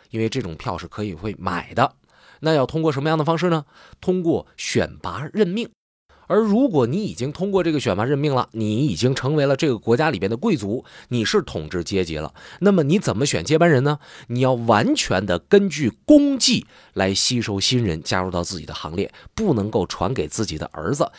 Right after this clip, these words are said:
也不能有一点点的私心。在柏拉图看来，不论是男还是女，都应该给对方机会去施展自己的才华，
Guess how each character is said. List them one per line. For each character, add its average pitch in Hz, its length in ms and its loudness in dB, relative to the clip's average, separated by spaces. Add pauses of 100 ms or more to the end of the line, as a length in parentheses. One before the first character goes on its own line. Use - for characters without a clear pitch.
(140)
也 92 180 0
不 101 260 -10
能 85 180 -8
有 78 240 -10
一 110 240 -12
点 92 320 -6
点 78 240 -6
的 78 120 -14
私 - 240 -8
心。 113 280 -4 (640)
在 226 160 6
柏 208 180 4
拉 233 160 6
图 190 100 -2
看 170 200 -2
来， 110 200 0 (300)
不 190 140 -2
论 240 200 6
是 131 180 0
男 95 360 0 (180)
还 113 220 -2
是 123 140 -2
女， 85 360 -4 (280)
都 165 240 8
应 135 180 2
该 123 180 0
给 78 200 -6
对 95 180 2
方 95 220 -4
机 131 180 -2
会 90 180 -2
去 - 160 -10
施 156 320 2
展 - 220 -4
自 104 160 -8
己 - 100 -10
的 - 120 -16
才 92 340 -8
华， 107 240 -8